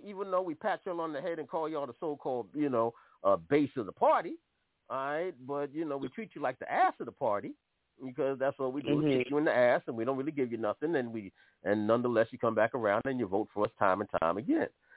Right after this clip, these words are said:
Speaker 1: So if they're able to pull off black people alternative candidates in a large number and they still manage to pull it off, then you're really gonna see the shit hit the fan.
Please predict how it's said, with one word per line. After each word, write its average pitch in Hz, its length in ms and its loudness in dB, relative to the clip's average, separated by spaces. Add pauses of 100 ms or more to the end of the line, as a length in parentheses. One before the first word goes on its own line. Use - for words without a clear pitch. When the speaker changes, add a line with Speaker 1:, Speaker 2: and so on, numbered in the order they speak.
(200)
Speaker 1:
So 160 180 4
if 196 160 -2
they're - 220 2
able 240 180 -6
to 214 60 -2
pull 214 220 -10 (100)
off 160 120 2 (220)
black 196 240 -6
people 208 160 -16 (380)
alternative 123 640 -4
candidates 110 460 -2 (340)
in 117 120 -2
a 104 40 2
large 117 480 2
number 113 500 -4 (380)
and 120 160 -2
they 113 160 0
still 139 160 2
manage 110 280 0
to - 60 -12
pull 104 200 -4
it 98 80 0
off, 113 260 6 (400)
then 143 160 4
you're 107 140 2
really 127 240 0
gonna 92 260 -4
see 90 80 -10
the 82 180 -10
shit 76 120 -6
hit 76 120 -10
the - 60 -10
fan. - 160 -14